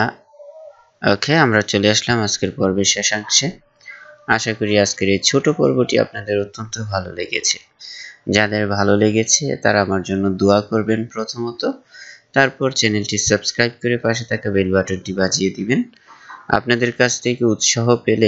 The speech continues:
আমি নিয়মিত ভিডিও দিব। তো যে যেখানে আছেন ভালো থাকুন, সুস্থ থাকুন, নিরাপদ থাকুন। একে অপরকে সাহায্য সহযোগিতা করুন। আরবি ভাষা নিয়ে যদি আপনার কোনো প্রশ্ন থাকে এই ভিডিওর কমেন্ট বক্সে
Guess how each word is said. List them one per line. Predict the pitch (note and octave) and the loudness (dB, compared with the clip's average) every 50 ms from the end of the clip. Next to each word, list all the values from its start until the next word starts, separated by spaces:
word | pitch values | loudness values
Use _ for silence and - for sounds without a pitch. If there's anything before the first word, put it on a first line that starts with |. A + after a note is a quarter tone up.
| G#2+ B2 | 6 6
আমি | A#2+ G#2 G2+ G2+ | 4 4 2 2
নিয়মিত | G2 G2+ G2+ G#2 G2+ G2 G2 - | 2 2 2 2 2 2 2 2
ভিডিও | G#2 G2+ G2 G2+ G2+ G2+ G2+ G2 | 0 2 2 2 2 2 2 2
দিব। | F2+ G2 F#2+ G#2+ C3 E3 - - _ _ _ _ _ _ _ _ _ _ _ _ _ _ _ - | 0 -2 -4 -4 -4 -6 -6 -10 _ _ _ _ _ _ _ _ _ _ _ _ _ _ _ 0
তো | A2 G#2 | 0 2
যে | G2+ A2+ A#2 A2 | 4 4 4 4
যেখানে | A#2 B2+ B2 - - C#3+ C3+ C#3 C3+ | 4 2 2 2 -2 0 2 4 4
আছেন | C3+ C3 - - C#3+ C#3+ D#3+ - - - A#2 | 4 4 0 -2 -2 -4 -6 -8 -8 -6 -6
ভালো | A2 A2 A#2 G#2+ G#2+ G#2+ | -4 -4 -2 0 0 -2
থাকুন, | - - A2 G#2+ G#2 - G#2+ G#2+ G#2+ G2+ - - | -2 -2 -4 -4 -2 0 -2 -2 -2 -2 -2 0
সুস্থ | - - G2+ F#2+ - - - G2+ | 0 0 0 -2 -4 -6 -6 -6
থাকুন, | G2 - G#2 G2+ G2+ G2+ | -4 -2 -2 -2 0 0
নিরাপদ | G2+ G2+ G2+ G2 G2 F#2 - F#2+ - - - | 2 4 4 4 4 2 0 -2 -6 -6 -6
থাকুন। | - G2+ - - G#2+ A#2+ - - _ _ _ - - - - - - _ - | -6 -6 -6 -4 -6 -8 -8 -10 _ _ _ -20 -20 -20 -20 -20 -16 _ -2
একে | G#2 G#2+ G2+ - - A#2+ | -2 -2 -2 -2 -2 0
অপরকে | A#2 - G2+ G2 - - G#2+ G#2+ G#2+ - A2+ A2+ | 2 2 0 0 0 -2 -2 -2 -2 -2 0 0
সাহায্য | - - A2 G#2+ G#2+ G2+ G2 - - G2 | 2 0 0 0 -2 -2 -4 -4 -4 0
সহযোগিতা | G2 - - G2 G2 F#2 F2+ - F2+ F2 - - - - F2+ | 2 2 2 2 2 0 -2 -2 -4 -6 -6 -4 -2 -2 -2
করুন। | F2+ - - E2+ E2+ E2+ D2+ - - _ _ _ _ - - - - - _ - | -2 -2 -4 -2 -2 -2 -4 -8 -14 _ _ _ _ -20 -20 -20 -20 -20 _ -4
আরবি | - G#2 G#2 G#2 A2 A2 G#2 | -2 -2 -2 -2 -4 -4 -2
ভাষা | G#2 G#2 G#2 - A2+ A#2 | 0 0 0 2 0 2
নিয়ে | A#2+ A#2+ B2 A#2+ | 4 4 4 4
যদি | B2 A#2+ A2+ A2 A2+ A2+ | 2 0 0 2 2 2
আপনার | G#2+ - - G#2+ G#2 G#2 | 2 2 2 0 0 0
কোনো | - G2+ G2+ G2+ | 0 0 0 0
প্রশ্ন | G2+ - G#2+ G2+ G2+ - - A2 | -2 -4 -6 -4 -4 -4 -6 -8
থাকে | A2 - A#2+ A#2 - - C3 D3+ E3+ - _ - - - _ _ _ _ _ _ _ _ _ _ _ _ | -14 -16 -16 -16 -12 -8 -8 -8 -8 -10 _ -20 -20 -20 _ _ _ _ _ _ _ _ _ _ _ _
এই | - A2+ A#2 B2 B2+ B2+ | 0 2 2 2 0 0
ভিডিওর | B2 B2 A2+ F#2 - G2+ G#2 A2+ B2+ C3 | 0 -2 -2 0 0 0 2 2 2 0
কমেন্ট | C3 - A#2 A2+ A2 A2+ A2 G#2 | 2 2 2 2 2 2 0 2
বক্সে | G#2 G#2+ G#2+ G#2+ - - - - | 2 2 2 2 0 -2 -2 -2